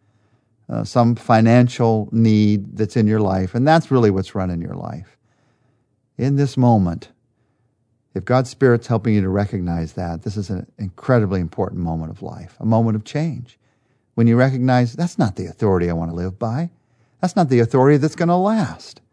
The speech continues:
That's not the authority that'll lead me to do the things that are important in life." Now, you want the right authority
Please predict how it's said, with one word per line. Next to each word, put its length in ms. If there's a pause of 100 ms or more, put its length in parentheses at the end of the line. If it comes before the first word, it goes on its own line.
(320)
That's 160
not 140
the 100
authority 400
that'll 180
lead 200
me 80
to 120
do 140
the 140
things 260
that 80
are 60
important 460
in 60
life." 380 (960)
Now, 80
you 140
want 160
the 80
right 240
authority 640